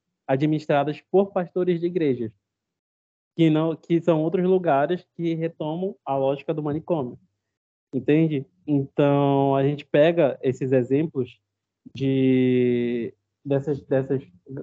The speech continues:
no momento, né, a galera considera, "Ah, são ações isoladas", mas não são ações isoladas,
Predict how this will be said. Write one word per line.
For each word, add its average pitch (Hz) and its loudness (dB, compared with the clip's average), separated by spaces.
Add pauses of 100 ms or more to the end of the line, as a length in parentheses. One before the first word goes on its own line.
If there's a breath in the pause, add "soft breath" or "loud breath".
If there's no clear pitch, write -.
no 147 4
momento, 156 0
né, 135 0
a 123 -2
galera 123 0
considera, 127 0
"Ah, 135 -2
são 131 -8
ações 123 -6
isoladas", 123 -4
mas 127 -6
não 147 -6
são 170 -6
ações 147 -4
isoladas, 117 0